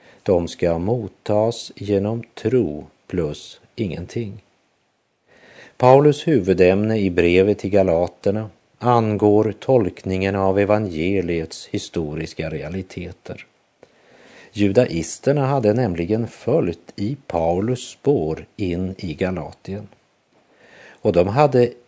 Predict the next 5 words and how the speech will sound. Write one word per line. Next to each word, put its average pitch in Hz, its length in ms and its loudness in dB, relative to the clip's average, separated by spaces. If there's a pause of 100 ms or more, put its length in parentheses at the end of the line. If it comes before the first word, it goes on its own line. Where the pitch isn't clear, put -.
(400)
inte 95 400 0
ifrågasatt 85 1160 -2
evangeliets 82 1040 -4
historiska 90 840 -6
fakta. - 500 -14